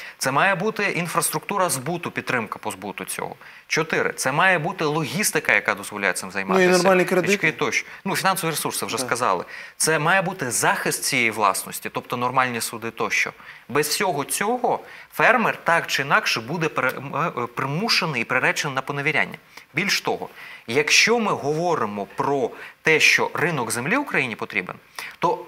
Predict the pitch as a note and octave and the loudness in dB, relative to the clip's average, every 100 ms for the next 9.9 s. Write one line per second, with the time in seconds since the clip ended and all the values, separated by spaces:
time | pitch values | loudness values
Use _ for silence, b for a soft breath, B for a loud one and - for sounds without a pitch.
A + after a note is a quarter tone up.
0 | - D#3 D#3+ F#3+ F#3+ F#3 G#3+ F#3+ - G2 | -2 -2 0 -4 -2 2 2 2 -2 -4
1 | F#2+ F2+ F#2 - - - b b b b | 0 0 -2 -4 -6 -6 b b b b
2 | - C#3 C3 F#3 B3+ A3 D3+ F3 F3+ A2+ | 0 0 2 4 6 4 2 0 -2 -2
3 | - C#3 A2 A2 - A2+ A2+ B2 - B3+ | 0 2 2 0 -6 -2 -2 -2 0 0
4 | C4+ B B C3+ D3 D3 - E3 G3 D#3+ | -2 B B -4 0 0 2 0 2 0
5 | A#2+ C#3+ G#2 - - _ _ - - D#3 | 0 -2 -2 -4 -6 _ _ -4 2 2
6 | D3+ C#3 B2+ C#3+ D3 A#2 G#2+ G#2+ G2 G2 | 4 2 2 0 2 2 2 2 2 2
7 | - B2 C#3 D3+ A#2+ C3 F3+ A#3 - A#2 | 0 0 0 2 2 2 2 2 0 -2
8 | C3 E3+ - D3 D#3 D3 G2 - - D#3+ | -2 -2 -2 -2 -2 -4 -6 -8 -6 -6
9 | - D#3 C#3+ A#2 F#2 - - D3+ | -2 -2 -2 -6 -6 -8 -2 0